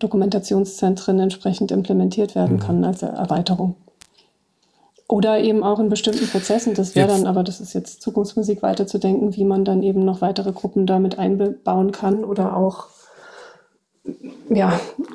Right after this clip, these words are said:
Speaker 1: sozusagen als eine Art von Format überlegen, wenn man sowas entwirft, was wären Vorstellungen von einer Gruppe?
Speaker 2: Mhm.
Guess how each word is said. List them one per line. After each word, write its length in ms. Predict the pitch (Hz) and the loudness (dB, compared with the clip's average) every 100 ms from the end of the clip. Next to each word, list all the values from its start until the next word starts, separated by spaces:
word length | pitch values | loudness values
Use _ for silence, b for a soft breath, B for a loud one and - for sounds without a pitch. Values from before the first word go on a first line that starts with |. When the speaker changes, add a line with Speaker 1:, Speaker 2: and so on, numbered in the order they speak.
| - | -8
Speaker 1:
sozusagen 680 | 220 226 233 233 202 190 196 196 | -4 0 0 0 0 2 2 0
als 160 | 196 | 0
eine 100 | 208 | 0
Art 220 | 190 202 220 | 0 0 0
von 240 | 208 202 | -2 0
Format 480 | 220 196 180 220 226 | 0 0 2 0 0
überlegen, 640 | 214 185 202 220 220 208 208 | -2 0 2 2 2 0 0
wenn 200 | 185 202 | 0 2
man 180 | 202 196 | 2 2
sowas 280 | 196 196 196 | 0 0 0
entwirft, 840 | 202 185 214 233 - - - - - | -2 0 0 -2 -6 -10 -12 -12 -2
was 300 | 202 196 202 | -2 0 0
wären 240 | 196 190 | 2 2
Vorstellungen 920 | 190 202 208 - 190 185 180 180 185 - | 0 0 0 0 2 2 4 2 -2 -12
von 320 | - - 185 | -8 0 2
einer 80 | 190 | 0
Gruppe? 340 | - 185 185 - _ _ _ | -4 -2 -2 -2 _ _ _
Speaker 2:
Mhm. 420 | 113 98 92 95 | 0 2 0 -4